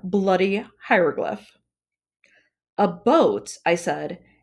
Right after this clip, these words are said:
and then I realized I'd translated aloud, which I wasn't supposed to be able to do. Amos peered at me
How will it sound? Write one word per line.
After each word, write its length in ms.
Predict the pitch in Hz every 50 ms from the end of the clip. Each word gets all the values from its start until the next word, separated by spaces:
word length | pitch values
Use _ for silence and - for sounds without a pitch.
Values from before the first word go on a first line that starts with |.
| _ _ _ _ _ _ _
and 260 | 196 208 208 196 185
then 180 | 190 214 202 202
I 80 | 202
realized 540 | 196 185 175 190 180 175 175 170 165 165 -
I'd 140 | 165 165 165
translated 580 | - - 196 190 170 160 - 170 156 147 143 143
aloud, 720 | 147 147 165 233 247 226 170 160 156 151 151 151 - -
which 240 | - - 185 180 -
I 120 | 208 190 185
wasn't 340 | 190 254 311 311 381 370
supposed 380 | 359 - 330 - 262 262 254 254
to 40 | 254
be 100 | 226 226
able 120 | 202 190
to 100 | 190 -
do. 640 | 180 170 175 175 160 135 92 87 - 92 - 175 - _ _ _ _ _ _ _ _ _ _ - - _ _ _
Amos 320 | 214 214 226 269 302 302 -
peered 320 | - - - 262 254 220
at 100 | 220 208
me 260 | 180 175 170 165 165